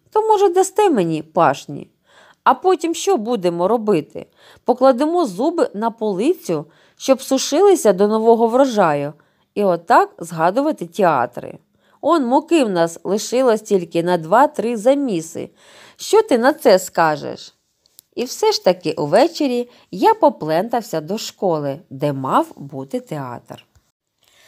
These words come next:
Тепер вхід до неї було загороджено столом. На ньому стояла вага, щоб важити зерно за квитки, і дві величезні макітри для яєць. Щасливці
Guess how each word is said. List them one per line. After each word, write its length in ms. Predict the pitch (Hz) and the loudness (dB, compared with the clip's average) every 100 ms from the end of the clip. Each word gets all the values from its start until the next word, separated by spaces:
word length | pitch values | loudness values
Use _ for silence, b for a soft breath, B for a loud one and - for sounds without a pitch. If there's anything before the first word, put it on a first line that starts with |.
| b b b b | b b b b
Тепер 280 | 294 302 539 508 | 2 4 4 2
вхід 300 | - 339 196 | 0 -2 0
до 160 | 202 | 0
неї 380 | 202 175 302 349 | 0 -2 -2 -2
було 320 | 180 190 220 | -2 -2 -2
загороджено 800 | 220 220 254 277 233 233 277 277 | 0 0 2 2 2 0 -2 -2
столом. 640 | 302 - 339 277 165 143 - b b b | -4 -2 0 0 -2 -4 -8 b b b
На 160 | 175 226 | -2 0
ньому 400 | 262 415 427 370 | 2 0 0 -4
стояла 600 | - - 165 151 165 233 | -4 -4 -4 0 2 2
вага, 560 | 190 156 156 156 143 151 b b b | 2 2 0 -4 -6 -8 b b b
щоб 220 | - 392 | -4 -4
важити 600 | 208 185 247 294 320 330 | 0 2 2 0 -4 -4
зерно 580 | 277 339 359 277 165 160 - | -2 -2 -2 -4 -4 -6 -10
за 200 | 160 202 | -6 -6
квитки, 680 | 208 254 - - 151 143 147 - | -2 -4 -4 -6 -8 -8 -10 -12
і 80 | |
дві 280 | 151 147 208 | -12 -6 -6
величезні 800 | 180 156 139 135 - 277 349 330 | -2 -2 -2 -4 0 2 2 -2
макітри 640 | 190 151 151 151 160 - 220 | -2 -4 -4 -8 -6 -4 -4
для 140 | 151 | -2
яєць. 720 | 151 156 151 139 127 - - B B B B | -2 -2 -2 -4 -6 -8 -14 B B B B
Щасливці 840 | - 247 262 359 427 453 - 359 | 0 2 2 2 2 2 0 -2